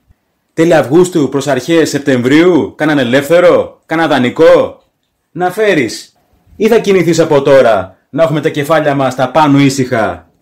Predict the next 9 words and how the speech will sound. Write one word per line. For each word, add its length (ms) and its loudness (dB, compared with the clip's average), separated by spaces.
Τι 120 0
να 180 2
πεις, 160 0
μάλλον 240 0
το 80 -2
πρώτο 240 0
σενάριο 380 2
θα 120 2
ισχύσει. 640 -2